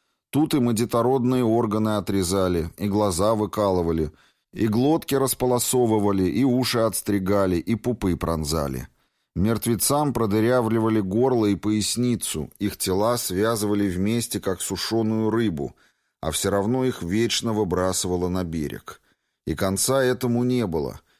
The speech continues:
и при этом их всегда спихивали обратно в море, потому что закапывать их в землю или хоронить в камнях запретили под угрозой порки или лишения имущества.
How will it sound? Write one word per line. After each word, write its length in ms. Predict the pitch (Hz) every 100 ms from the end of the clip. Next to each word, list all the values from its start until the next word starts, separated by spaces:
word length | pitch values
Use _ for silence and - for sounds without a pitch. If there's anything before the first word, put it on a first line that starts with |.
| _ -
и 80 | 85
при 200 | 101 117
этом 340 | 135 131 120
их 80 | 123
всегда 380 | - 110 110 127
спихивали 640 | - - 143 139 127 123
обратно 560 | 120 104 113 120 123 120
в 100 | 110
море, 380 | 139 131 85
потому 380 | 71 - 85 95
что 180 | 92 98
закапывать 760 | 87 98 - 117 110 98 95 104
их 140 | 98
в 80 | 87
землю 520 | 80 101 127 113 90
или 240 | - 92
хоронить 540 | 92 98 92 92 110 104
в 60 |
камнях 540 | - 95 92 98 113 101
запретили 760 | 92 90 98 87 - 135 113
под 240 | 82 87 87
угрозой 500 | 85 98 110 92 87
порки 500 | - 110 123 - 113
или 360 | - 104 101
лишения 640 | 104 104 - 95 87 98 101
имущества. 720 | 107 90 - - - 52